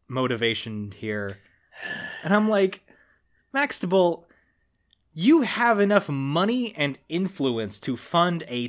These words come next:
time-traveling experiment. Why do you give a fuck if you have more gold?"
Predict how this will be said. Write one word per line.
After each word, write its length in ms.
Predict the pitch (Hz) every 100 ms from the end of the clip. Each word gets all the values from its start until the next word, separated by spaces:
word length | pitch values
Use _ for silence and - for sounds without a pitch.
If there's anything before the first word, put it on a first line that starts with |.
| -
time-traveling 1400 | - - 349 359 320 190 160 139 - 160 135 127 120 113
experiment. 880 | 107 - - 120 110 101 85 - - _ _ _ _ _ _ _
Why 300 | 160 190 381 381
do 60 |
you 280 | 311 294 135 113
give 220 | 247 220
a 80 | 139
fuck 380 | - 160 -
if 100 | 139
you 100 | 139
have 320 | 135 170 170 143
more 320 | 143 180 185
gold?" 720 | 139 110 156 170 113 98 123